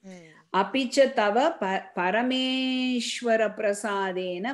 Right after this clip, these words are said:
Speaker 2: மகாபாகியம் உபஸ்திதம். அது தவிர உன்-, உன்-, உனக்கு, உன்னுடைய
Speaker 1: இல்ல,
Speaker 2: பரமேஸ்வர-,
Speaker 1: உனக்கு பரமேஸ்வர
Speaker 2: உனக்கு
Speaker 1: பிரசாதேன,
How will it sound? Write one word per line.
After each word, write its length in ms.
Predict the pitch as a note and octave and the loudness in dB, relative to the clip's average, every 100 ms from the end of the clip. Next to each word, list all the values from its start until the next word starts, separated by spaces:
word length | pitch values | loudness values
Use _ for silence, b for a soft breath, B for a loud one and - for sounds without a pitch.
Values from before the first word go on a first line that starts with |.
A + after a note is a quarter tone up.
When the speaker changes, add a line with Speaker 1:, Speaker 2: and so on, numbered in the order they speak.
| G#3+ | -4
Speaker 2:
மகாபாகியம் 1300 | F3+ F3+ G#3 A#3 B3 A#3+ F#3 F#3+ G3 G#3+ G#3 G3 B3+ C4+ | -6 -6 -4 -2 -2 -4 -2 0 0 -2 -2 -4 -6 -6
உபஸ்திதம். 1500 | F#3+ - G#3+ - - _ G3 - - - E3+ G3+ G3 E3 - - - _ _ _ _ _ _ _ _ | -6 -4 -4 -4 -12 _ -2 -2 -4 -6 -4 -4 -6 -8 -12 -18 -20 _ _ _ _ _ _ _ _
அது 240 | - F3+ G3+ | -8 -4 0
தவிர 500 | G#3 A3+ B3 E4 - | 4 4 4 2 0
உன்-, 240 | G3 G#3 - | -6 -6 -6
உன்-, 400 | F#3 G#3 A3+ A3+ | -4 -2 0 0
உனக்கு, 640 | A3 F#3 F#3+ A3+ A3+ A3 - | 0 0 0 -2 -2 -4 -2
உன்னுடைய 800 | F#3+ A3+ A#3 G#3 F3 E3+ A#3+ F#4+ - _ _ _ _ _ _ _ _ | -2 2 4 4 4 2 0 -2 -6 _ _ _ _ _ _ _ _
Speaker 1:
இல்ல, 160 | A3 G#3+ | -6 -4
Speaker 2:
பரமேஸ்வர-, 160 | G3+ | 0
Speaker 1:
உனக்கு 680 | C#4+ C#4+ C#4+ C4+ C#4+ E4 G#4 - | 2 4 2 0 0 0 0 -2
பரமேஸ்வர 380 | F#3+ G#3+ D4 E4 | -2 0 -2 -2
Speaker 2:
உனக்கு 320 | G3+ C#4 B3 | -2 -2 -4
Speaker 1:
பிரசாதேன, 520 | A#3+ C4 A#3+ A3+ A3 | -6 -6 -4 -4 -4